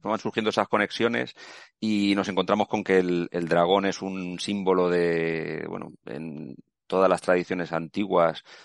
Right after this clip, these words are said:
de, del jardín del Edén, el paraíso, ¿no? Es la serpiente que se muerde la cola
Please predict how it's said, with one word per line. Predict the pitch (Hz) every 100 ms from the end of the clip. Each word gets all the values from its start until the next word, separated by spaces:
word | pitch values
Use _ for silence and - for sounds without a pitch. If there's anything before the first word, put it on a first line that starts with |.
| _
de, | 87 85 80 78 80 82 -
del | 80 80 76
jardín | - 78 87 90
del | 85
Edén, | 82 98 107 98
el | 87
paraíso, | - 80 85 101 - 87
¿no? | 98 92
Es | 87
la | 87 87 87
serpiente | 85 - 98 87
que | 90
se | 87
muerde | 90 92 92
la | 90
cola | - 104 107